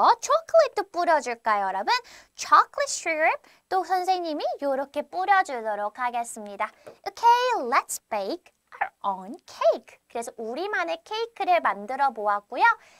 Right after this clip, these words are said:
At, at, at, at, at, at, eight, eight,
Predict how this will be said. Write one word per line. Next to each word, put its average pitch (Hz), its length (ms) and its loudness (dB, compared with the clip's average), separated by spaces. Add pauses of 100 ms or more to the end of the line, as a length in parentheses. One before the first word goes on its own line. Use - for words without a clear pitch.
(240)
At, - 600 0 (300)
at, - 560 0 (320)
at, 214 360 4 (200)
at, 226 360 2 (180)
at, 247 220 6 (280)
at, 294 380 6 (480)
eight, 254 600 4 (280)
eight, 226 600 -2